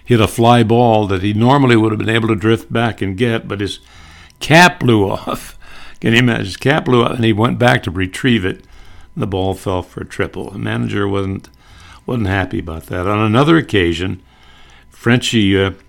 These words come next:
went to the bathroom. The pitcher didn't notice it, and he kept on pitching. With Frenchie missing from the outfield,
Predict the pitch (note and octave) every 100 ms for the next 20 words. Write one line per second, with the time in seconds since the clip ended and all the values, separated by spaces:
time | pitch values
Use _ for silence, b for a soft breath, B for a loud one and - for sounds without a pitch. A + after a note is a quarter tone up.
0 | - - b b b B2 B2 A2+ F#2+ A2+
1 | C3+ D#3 - F#2+ E2 G2 G#2 G2 F#2 C#3+
2 | D3+ D3+ A2+ A2 G#2+ A2 B2 C3+ B2 -
3 | A2+ - A2 B2 A#2+ - A#2+ A#2+ - C3+
4 | - F#2+ G#2+ G#2+ B B B B B B
5 | B B B - G#2 E2 - B2+ C3 -
6 | G#2+ G#2 C3+ C3+ G#2 G#2 G2 - G2 G2
7 | F2 F#2 G2+ A#2 A#2+ - E2 E2 -